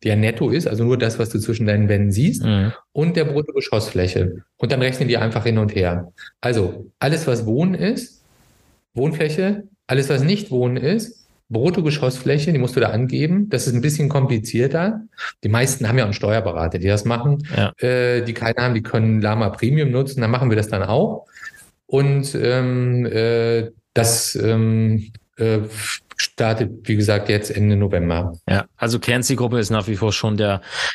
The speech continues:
Speaker 2: Privat-, äh, Eigentümer, der halt für seine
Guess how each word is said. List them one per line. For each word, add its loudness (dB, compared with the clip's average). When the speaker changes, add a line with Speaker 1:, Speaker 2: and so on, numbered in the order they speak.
Speaker 2:
Privat-, -2
äh, 2
Eigentümer, 0
der 0
halt 0
für -4
seine 2